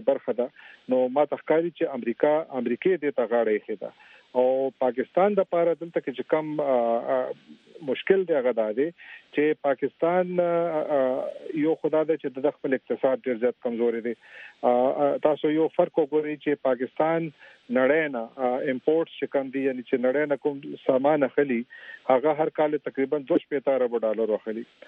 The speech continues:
او هند چې کم دی، هر کال یې پوره نړۍ نه پنځه سوه او اووه اربه ډالر سامان اخلي. نو دومره لوی مارکیټ هیڅ کوم پرېښودل نه غواړي، چې کم کې امریکا هم شامله ده. امریکې او هند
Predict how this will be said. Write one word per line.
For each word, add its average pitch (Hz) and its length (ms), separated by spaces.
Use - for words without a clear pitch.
او 131 120
هند 180 280
چې 170 60
کم 160 140
دی، 160 120
هر 151 180
کال 147 320
یې 147 140
پوره 147 180
نړۍ 143 340
نه 147 100
پنځه 139 380
سوه 160 220
او 131 120
اووه 165 300
اربه 139 220
ډالر 131 520
سامان 117 320
اخلي. - 340
نو 143 100
دومره 180 260
لوی 175 180
مارکیټ 131 340
هیڅ 165 280
کوم 165 120
پرېښودل 123 480
نه 127 100
غواړي، 135 340
چې - 80
کم 135 160
کې 151 140
امریکا 117 280
هم 123 140
شامله 113 400
ده. 123 140
امریکې 139 400
او 143 80
هند 160 300